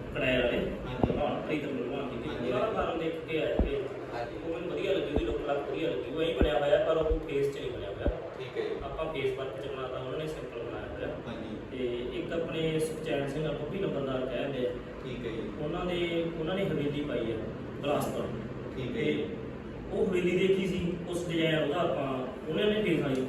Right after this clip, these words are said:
Speaker 1: ਫੇਸ ਵਰਕ ਕੀਤਾ ਹੋਇਆ।
Speaker 2: ਹਾਂਜੀ।
Speaker 1: ਉਹਨਾਂ ਦਾ ਮਤਲਬ ਮਾੜਾ ਮੋਟਾ ਉਹਨਾਂ ਤੋਂ ਦੇਖ ਦੂਖ ਕੇ।
Speaker 2: ਠੀਕ ਹੈ ਜੀ।
Speaker 1: ਬਾਕੀ ਯਾਰ ਤੁਰੇ ਫਿਰੇ ਨਾਲ, ਤੁਰ ਫਿਰ ਕੇ ਕਿਲੇ ਕੁਲੇ ਦੇਖੇ ਸੀ, ਉਹਨਾਂ ਦੇ ਹਿਸਾਬ ਨਾਲ ਹੀ ਬਣਾਇਆ।
Speaker 2: ਠੀਕ ਹੈ ਜੀ।
Speaker 1: ਹਾਂ, ਪੁਰਾਣੀ ਲੁੱਕ ਦਿੱਤੀ ਹੈ।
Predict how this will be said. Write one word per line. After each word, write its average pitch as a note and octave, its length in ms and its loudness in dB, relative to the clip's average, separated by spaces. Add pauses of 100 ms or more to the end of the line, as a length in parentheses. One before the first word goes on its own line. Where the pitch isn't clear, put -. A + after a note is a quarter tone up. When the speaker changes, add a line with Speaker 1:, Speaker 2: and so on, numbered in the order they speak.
Speaker 1:
ਫੇਸ C#3 240 0 (260)
ਵਰਕ C3 240 -2
ਕੀਤਾ B2+ 260 -4
ਹੋਇਆ। A2+ 220 -2
Speaker 2:
ਹਾਂਜੀ। B2 400 -2 (320)
Speaker 1:
ਉਹਨਾਂ F3 200 0
ਦਾ D#3 280 4
ਮਤਲਬ C#3 300 0
ਮਾੜਾ C3 120 -2
ਮੋਟਾ B2+ 220 0
ਉਹਨਾਂ C3 200 0
ਤੋਂ D3+ 160 0
ਦੇਖ - 160 0
ਦੂਖ A#2 280 -4
ਕੇ। G3 200 2 (280)
Speaker 2:
ਠੀਕ C3+ 160 0
ਹੈ C#3+ 100 0
ਜੀ। - 60 2
Speaker 1:
ਬਾਕੀ F3+ 300 0
ਯਾਰ F3 300 4
ਤੁਰੇ D#3+ 360 0
ਫਿਰੇ D#3 200 2
ਨਾਲ, D3+ 200 0
ਤੁਰ D3 240 -2
ਫਿਰ D3 100 -2
ਕੇ C#3+ 180 -6
ਕਿਲੇ C#3+ 260 -2
ਕੁਲੇ C3+ 180 -2
ਦੇਖੇ B2+ 280 -2
ਸੀ, - 100 -4 (500)
ਉਹਨਾਂ D#3+ 160 -2
ਦੇ D#3 60 2
ਹਿਸਾਬ D#3 260 0
ਨਾਲ B2+ 120 0
ਹੀ C3 60 0
ਬਣਾਇਆ। - 300 -2 (420)
Speaker 2:
ਠੀਕ B2+ 180 -2
ਹੈ G#2+ 80 -2
ਜੀ। G2 60 -2
Speaker 1:
ਹਾਂ, - 400 -8
ਪੁਰਾਣੀ D#3 300 2
ਲੁੱਕ D#3 120 2
ਦਿੱਤੀ - 360 -4
ਹੈ। - 40 -4